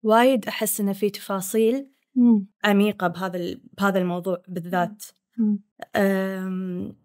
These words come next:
Speaker 1: موضوع أبوي للحين ترى أنا للحين قاعدة أحاول إن أنا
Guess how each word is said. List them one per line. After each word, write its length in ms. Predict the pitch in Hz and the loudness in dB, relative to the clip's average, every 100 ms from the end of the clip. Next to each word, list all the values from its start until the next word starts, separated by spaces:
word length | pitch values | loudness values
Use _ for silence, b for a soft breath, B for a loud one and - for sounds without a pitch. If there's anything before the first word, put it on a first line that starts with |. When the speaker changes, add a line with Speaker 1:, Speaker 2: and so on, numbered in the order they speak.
| _ _ _ - 226 | _ _ _ -10 0
Speaker 1:
موضوع 460 | 214 214 269 294 - | 2 4 4 4 2
أبوي 580 | 220 202 262 247 262 _ _ _ _ _ _ _ _ _ _ _ _ - | 0 0 0 0 -2 _ _ _ _ _ _ _ _ _ _ _ _ 0
للحين 420 | 208 262 285 302 | 4 4 4 2
ترى 160 | 220 202 | 2 2
أنا 500 | 220 233 233 277 285 _ _ 214 | 2 0 0 -2 -6 _ _ -2
للحين 720 | 208 220 233 - 202 185 175 _ | 2 4 2 -2 -2 -2 -4 _
قاعدة 280 | 196 185 185 | -2 0 -2
أحاول 480 | - 202 208 208 233 | -4 -6 -4 -2 -2
إن 160 | 208 185 | -2 -4
أنا 500 | 208 214 214 254 | -2 -2 -2 -4